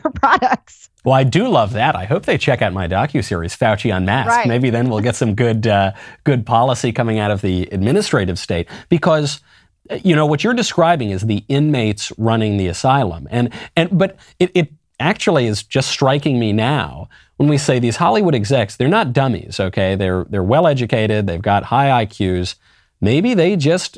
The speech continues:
Speaker 2: feel that the political power in this country, the power that can really threaten them, it's not the people, it's not even really the customer base, it's the liberal press,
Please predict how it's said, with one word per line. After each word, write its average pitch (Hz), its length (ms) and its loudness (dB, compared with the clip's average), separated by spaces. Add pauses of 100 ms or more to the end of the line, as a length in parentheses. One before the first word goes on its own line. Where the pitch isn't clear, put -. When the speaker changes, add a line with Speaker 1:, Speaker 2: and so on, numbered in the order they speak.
(140)
Speaker 2:
feel - 580 -2
that 110 200 -2
the - 60 -2
political 131 720 -2
power 131 480 0
in 82 120 -4
this 80 160 -8
country, 87 340 -6
the 95 80 -2
power 120 220 0
that 110 80 -2
can 107 100 -2
really 120 160 0
threaten 107 380 -2
them, 110 360 -4 (600)
it's 113 180 -2
not 117 340 0
the 139 80 -2
people, 131 680 0
it's - 160 -4
not 139 240 2
even 233 240 0
really 117 400 2
the 92 320 -2 (120)
customer 185 460 -2
base, 80 460 -6 (480)
it's 131 500 -2 (120)
the 123 60 -2
liberal 117 420 0
press, - 580 -2